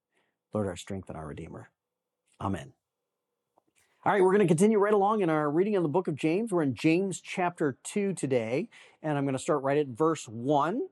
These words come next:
and we're gonna look at one of the, another one of the teachings that James has about what faithful Jesus followers do with their lives.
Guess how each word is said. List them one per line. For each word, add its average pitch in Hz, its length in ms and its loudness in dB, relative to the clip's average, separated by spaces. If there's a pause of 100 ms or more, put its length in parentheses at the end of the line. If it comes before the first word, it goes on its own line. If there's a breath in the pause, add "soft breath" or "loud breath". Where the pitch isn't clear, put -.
(500 loud breath)
and 147 180 0
we're 139 140 0
gonna 135 160 0
look 139 280 -2
at 131 240 -2
one 131 220 -4
of 131 100 -2
the, 117 560 -4
another 160 380 2
one 180 140 0
of 160 60 -2
the 147 60 -2
teachings 147 460 -6
that 113 120 -8
James 147 380 -4
has 117 300 -2
about 104 220 -6
what 120 220 -4
faithful 226 580 0
Jesus 170 420 -2
followers 127 480 -2
do 117 160 -2
with 120 120 -2
their 107 140 -2
lives. - 380 -12